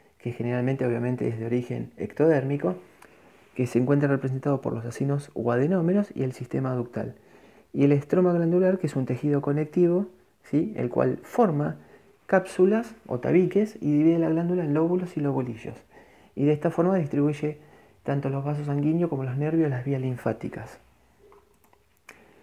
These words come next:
Parénquima glandular. Bueno, dijimos que el parénquima glandular está constituido por lo que es justamente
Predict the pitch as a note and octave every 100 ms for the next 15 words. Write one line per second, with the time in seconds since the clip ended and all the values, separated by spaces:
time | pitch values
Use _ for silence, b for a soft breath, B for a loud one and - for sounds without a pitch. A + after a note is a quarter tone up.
0 | B B B B B2+ E3 E3+ D#3+ C#3+ C3+
1 | C3 A#2 - C3 - A#2+ A#2+ D3+ C#3+ B2
2 | C3 C#3 C#3 C3 B2+ B2 C3 E3 E3 C#3
3 | B2 - B2 C3+ C#3+ C#3 A#2 A2 A#2 B2+
4 | B2 B B B B B B C3 B2 A#2+
5 | B2 B2+ B2+ -